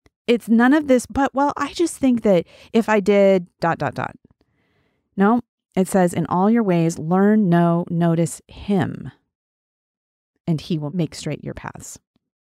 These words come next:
So as we kick off this brand new year, I just wanted to spend a little bit of time in perhaps what is a very familiar and common passage.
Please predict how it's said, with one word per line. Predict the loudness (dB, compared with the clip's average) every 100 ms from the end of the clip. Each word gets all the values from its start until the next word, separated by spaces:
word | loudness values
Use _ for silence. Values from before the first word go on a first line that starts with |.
| _ _ -6
So | 0 0
as | 2
we | 0
kick | 0 0
off | 0 0 -2 -8 _ -20 -20 _ -2
this | -2
brand | -2 0 2 4
new | 2
year, | 2 0 0 0
I | -2
just | 0 -2 2
wanted | 2 2
to |
spend | 0 -2 -2 0
a |
little | 0 2
bit | 2 0
of |
time | -2 -2 -2 -2
in | 0 0 2 -2 -4 _ _ -2
perhaps | -2 2 0 0 -2
what | -2 0
is | 0 0 -2
a | -2
very | 2 2
familiar | 0 0 0 2 2 2 2 0 -4 _ -20 -12 0
and | 2 2 0
common | -4 0 4 4
passage. | 2 -4 -6 -6 -10 -10 -14